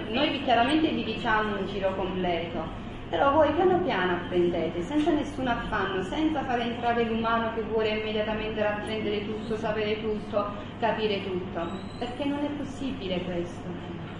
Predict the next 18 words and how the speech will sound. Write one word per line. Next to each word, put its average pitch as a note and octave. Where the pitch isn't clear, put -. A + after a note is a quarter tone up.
E, A3+
e -
fino E4+
a -
che -
dopo B3
in A#3+
ogni D#4+
cosa C4
gli C4
fa A#3+
chiedere G#3
il G3+
regno G3
della F#3
divina F3
volontà. E3
"Figlia D#4